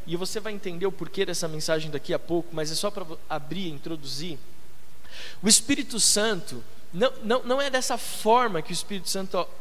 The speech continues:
almeja um relacionamento conosco. Ele não quer que você venha na igreja, e aí você receba um pouquinho de água, aí o copo enche,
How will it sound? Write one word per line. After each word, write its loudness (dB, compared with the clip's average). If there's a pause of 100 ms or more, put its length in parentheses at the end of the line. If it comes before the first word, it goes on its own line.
almeja 2
um 0
relacionamento -2
conosco. -2 (600)
Ele 6
não 2
quer 2
que -2
você 0
venha 2
na 2
igreja, 2 (440)
e 2
aí 6
você 2
receba 0
um -2
pouquinho -2
de 0
água, 2 (420)
aí 6
o 0
copo 4
enche, 2